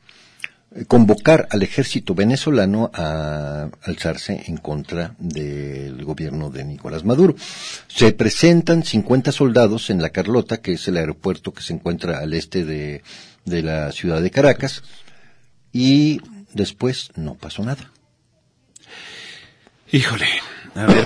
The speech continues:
Speaker 2: pero sí.
Speaker 1: Mediáticamente pasaron muchas cosas. No, sí pasaron muchas cosas. Adelante.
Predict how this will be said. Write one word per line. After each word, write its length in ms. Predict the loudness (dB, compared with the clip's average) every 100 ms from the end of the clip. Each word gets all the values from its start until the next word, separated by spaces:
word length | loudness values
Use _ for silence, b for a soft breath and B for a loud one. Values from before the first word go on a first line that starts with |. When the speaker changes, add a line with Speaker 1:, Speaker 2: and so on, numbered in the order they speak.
| 2
Speaker 2:
pero 260 | 2 2
sí. 220 | 2 4 6
Speaker 1:
Mediáticamente 800 | 8 6 4 4 6 6 2
pasaron 380 | -2 -4 -6 -4
muchas 280 | -8 -8 -12
cosas. 380 | -8 -8 -6 0
No, 160 | 0 0
sí 160 | -6
pasaron 380 | -4 -2 -4 -4
muchas 320 | -6 -8 -10
cosas. 420 | -2 -2 -2 -14 -20 b b b b b -6
Adelante. 380 | -2 -2 -6